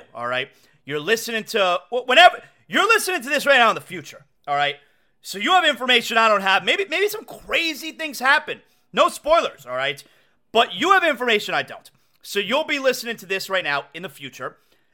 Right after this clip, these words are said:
And then maybe when you get done with this, I don't know, you go do whatever you gotta do. You spend a little time with your, with your family, your kids.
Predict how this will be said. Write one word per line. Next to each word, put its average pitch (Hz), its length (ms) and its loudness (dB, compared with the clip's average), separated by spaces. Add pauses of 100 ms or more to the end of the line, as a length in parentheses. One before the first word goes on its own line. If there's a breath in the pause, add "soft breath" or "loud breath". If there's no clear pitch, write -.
And 302 140 2
then 320 120 6
maybe 311 240 -2
when 294 160 -2
you 285 40 -4
get 269 200 0
done 311 200 4
with 370 160 -2
this, 165 360 -6 (280)
I 403 120 2
don't 403 40 -4
know, 339 80 6
you 311 140 0
go 302 180 4
do 311 140 -2
whatever 302 220 6
you 285 60 -2
gotta 285 200 4
do. 302 100 -8
You 247 80 -4
spend 185 320 -4
a 185 40 -14
little 180 160 -2
time 165 340 -8
with 143 160 -8
your, 127 200 -10
with 117 160 -16
your 110 100 -20
family, 247 480 -2
your 151 100 -8
kids. 247 380 -4